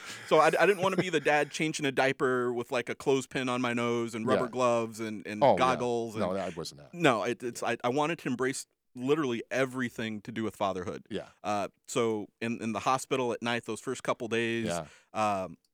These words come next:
Speaker 1: for future dads, there's, there's this concept called meconium.
Speaker 2: Mm-hmm.
Speaker 1: It's the kid's first poop.
Speaker 2: Yeah.
Speaker 1: Uh, it, but it's not, like, normal poop
Speaker 2: Yeah.
Speaker 1: because when they're in utero, they're, they're, you
Speaker 2: Right.
Speaker 1: know, connected to the wife, and that first poop
Speaker 2: Correct.
Speaker 1: is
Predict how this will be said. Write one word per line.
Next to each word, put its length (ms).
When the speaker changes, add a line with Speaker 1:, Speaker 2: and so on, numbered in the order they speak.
Speaker 1:
for 300
future 360
dads, 460
there's, 220
there's 160
this 120
concept 380
called 300
meconium. 600
Speaker 2:
Mm-hmm. 260
Speaker 1:
It's 200
the 80
kid's 240
first 280
poop. 300
Speaker 2:
Yeah. 140
Speaker 1:
Uh, 220
it, 100
but 120
it's 140
not, 200
like, 160
normal 360
poop 220
Speaker 2:
Yeah. 120
Speaker 1:
because 180
when 120
they're 100
in 160
utero, 380
they're, 300
they're, 180
you 80
Speaker 2:
Right. 140
Speaker 1:
know, 100
connected 360
to 60
the 80
wife, 320
and 140
that 100
first 240
poop 140
Speaker 2:
Correct. 140
Speaker 1:
is 140